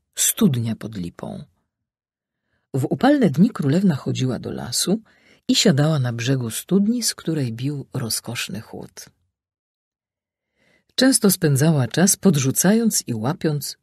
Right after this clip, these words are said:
złotą kulę. Była to jej ulubiona zabawa.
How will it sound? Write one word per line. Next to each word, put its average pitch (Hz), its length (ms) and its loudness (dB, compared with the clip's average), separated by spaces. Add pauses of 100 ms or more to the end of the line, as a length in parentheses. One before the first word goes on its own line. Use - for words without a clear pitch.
(100)
złotą 117 520 -4
kulę. - 440 -12 (840)
Była 117 220 -2
to - 100 -8
jej 101 140 -4
ulubiona 123 540 -2
zabawa. - 560 -12